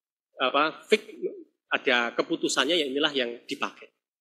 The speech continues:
Meskipun kalau saya baca ternyata untuk tiap mapel itu anu ya, cara penyajiannya itu ya beda-beda itu. Saya baca yang I P S, sejarah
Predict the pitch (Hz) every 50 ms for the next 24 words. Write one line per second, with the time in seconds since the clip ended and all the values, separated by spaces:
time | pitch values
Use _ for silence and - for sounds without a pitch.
0 | _ _ _ _ _ _ _ _ _ _ _ _ _ _ _ _ - - - 156
1 | - 175 170 233 247 226 208 208 185 214 202 - 151 135 - 165 180 226 240 -
2 | - - _ _ _ _ _ _ _ _ _ 160 165 180 170 - - 214 220 220
3 | 196 196 196 196 - - 196 196 202 190 170 - - 196 190 190 - - 226 220
4 | 226 233 285 381 415 440 480 494 - - - - - - _ _ _ _ 160 156
5 | 160 165 151 120 110 110 107 107 _ _ _ _ _ - 311 - 330 311 - 180
6 | 180 185 175 170 - - 156 143 147 170 165 160 - 220 190 151 - 147 143 156
7 | 139 135 147 143 143 147 131 123 117 117 107 95 - _ _ _ _ - _ _
8 | _ _ _ _ _ - 127 117 - 117 - - 127 127 127 123 123 120 120 120
9 | 120 120 123 _ _ _ _ _ _ _ _ _ - 123 - 135 - - 131 131
10 | 123 - - - - 123 117 117 127 127